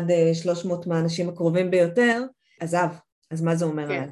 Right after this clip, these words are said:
Speaker 1: אבל, אה, בסדר, זה, זה הדעה שלי, אנחנו באנו לדבר על הדייטים.
Speaker 2: כן, אנחנו בתהליך החלמה. אז דייטים,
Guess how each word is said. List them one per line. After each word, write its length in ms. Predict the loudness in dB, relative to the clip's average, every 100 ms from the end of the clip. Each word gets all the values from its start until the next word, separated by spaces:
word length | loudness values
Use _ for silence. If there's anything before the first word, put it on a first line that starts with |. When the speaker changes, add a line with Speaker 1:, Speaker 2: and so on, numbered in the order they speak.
| -16 _ _ _ -6
Speaker 1:
אבל, 420 | -4 0 2 4 4
אה, 260 | 2 0 -4
בסדר, 400 | -2 0 0 0
זה, 240 | 0 0
זה 160 | 0 -2
הדעה 240 | -2 -4
שלי, 340 | -4 -4 -4 -4
אנחנו 260 | -8 -6 -2
באנו 180 | 0 0
לדבר 200 | 0 -2
על 160 | -4
הדייטים. 460 | -4 -2 -4 -6 -8 -10 -10 _ _ _ -8
Speaker 2:
כן, 200 | -6 -6 -8
אנחנו 220 | -18 -12
בתהליך 460 | -10 -8 -8 -6 -8
החלמה. 460 | -6 -4 -4 -6 -12 _ _ _ _ _ _ -2
אז 140 | 0 2
דייטים, 520 | 2 2 0 -8 -8